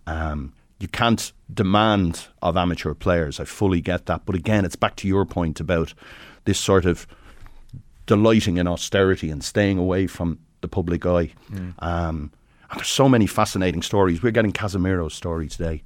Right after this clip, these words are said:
Speaker 1: So many fascinating G A stories untold.
Speaker 2: You know, it's, uh, again, it's totally their right, you respect it, but we have a, an ongoing joke here when we try and reach out to a G A player for an interview, and, uh, it's amazing. They all reply with, "I'm just keeping the head down at the moment." <laughs> So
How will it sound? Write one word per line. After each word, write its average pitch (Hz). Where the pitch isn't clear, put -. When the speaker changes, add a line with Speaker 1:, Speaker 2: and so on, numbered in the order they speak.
Speaker 1:
So 131
many 104
fascinating 82
G 82
A 85
stories 80
untold. 80
Speaker 2:
You 85
know, 85
it's, -
uh, 90
again, 98
it's -
totally 120
their 95
right, 95
you -
respect -
it, -
but -
we 90
have 82
a, 82
an 90
ongoing 85
joke 82
here 85
when 80
we 107
try 104
and 95
reach 90
out 90
to 95
a 82
G 87
A 82
player 85
for -
an 85
interview, 92
and, 80
uh, 78
it's -
amazing. 95
They -
all 92
reply 85
with, 80
"I'm 85
just -
keeping 82
the 82
head 80
down 78
at -
the 76
moment." 78
<laughs> -
So -